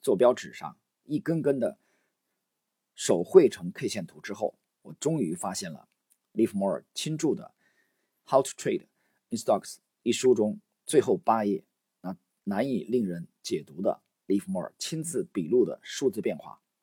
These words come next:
开始对我说话了。你会发现，这位华尔街有史以来最伟大的作手，其过人的聪明之处，正是趋势能够横扫一切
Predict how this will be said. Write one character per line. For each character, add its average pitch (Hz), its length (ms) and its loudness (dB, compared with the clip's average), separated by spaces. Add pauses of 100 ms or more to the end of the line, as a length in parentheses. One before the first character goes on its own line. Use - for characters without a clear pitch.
(160)
开 101 160 -12
始 - 100 -16
对 98 100 -4
我 85 140 -6
说 - 180 -14
话 76 200 -12
了。 - 100 -20 (680)
你 107 100 2
会 139 140 2
发 147 180 2
现， - 260 -4 (460)
这 139 100 4
位 107 120 6
华 113 160 0
尔 113 120 4
街 107 380 -2
有 113 180 6
史 139 200 2
以 90 100 -2
来 76 220 -10
最 - 180 0
伟 95 100 0
大 101 200 -2
的 69 80 -16
作 107 180 -4
手， - 240 -14 (400)
其 117 160 -4
过 156 260 10
人 87 140 0
的 110 80 -4
聪 - 180 -10
明 113 220 -6
之 107 140 -6
处， 101 240 -12 (800)
正 151 180 2
是 - 300 -10 (480)
趋 - 200 4
势 - 300 0 (140)
能 98 120 -2
够 113 120 8
横 120 400 -4
扫 78 320 -6
一 85 100 -10
切 120 300 -2